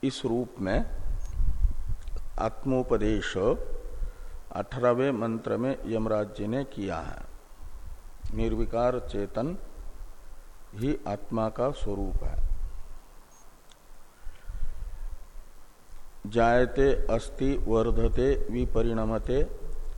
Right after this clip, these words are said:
अपक्षीयते विनश्यति, यह, आ, छह भाव विकार बताए हैं आपस्तंभ ने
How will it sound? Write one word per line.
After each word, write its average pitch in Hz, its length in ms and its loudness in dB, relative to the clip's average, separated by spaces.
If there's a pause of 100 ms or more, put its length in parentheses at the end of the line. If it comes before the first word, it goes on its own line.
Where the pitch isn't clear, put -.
(380)
अपक्षीयते 113 1000 -2 (120)
विनश्यति, 113 840 -4 (720)
यह, 120 580 0 (2000)
आ, 110 520 2 (120)
छह 135 280 4
भाव 107 320 2
विकार 113 380 0
बताए 107 520 -2
हैं 123 340 -4
आपस्तंभ 101 680 -4
ने 78 180 -6